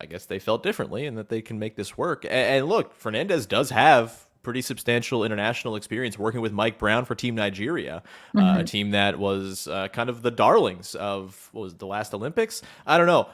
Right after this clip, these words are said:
Speaker 1: I've been completely disaffected by Canada basketball ever since they lost to the Czechs and, uh, and didn't qualify for
Speaker 2: Yeah,
Speaker 1: the
Speaker 2: that
Speaker 1: Olympics.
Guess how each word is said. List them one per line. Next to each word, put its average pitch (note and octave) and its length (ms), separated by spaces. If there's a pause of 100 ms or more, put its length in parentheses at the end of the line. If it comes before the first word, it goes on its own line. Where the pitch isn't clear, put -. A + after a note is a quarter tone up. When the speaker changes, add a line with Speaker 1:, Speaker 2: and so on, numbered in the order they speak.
Speaker 1:
I've E3+ 160
been F#3+ 300
completely A#3 680 (180)
disaffected C#3 840
by G2+ 520
Canada B2 360
basketball C3 880 (240)
ever B2 260
since B2 240
they A#2 140
lost G2+ 380
to A#2+ 60
the G2+ 120
Czechs - 640
and, F#2+ 360
uh, F#2 40
and F2+ 840
didn't G2+ 220
qualify A#2+ 500
for - 80
Speaker 2:
Yeah, G#3 120
Speaker 1:
the F#3+ 40
Speaker 2:
that G3+ 60
Speaker 1:
Olympics. B2 180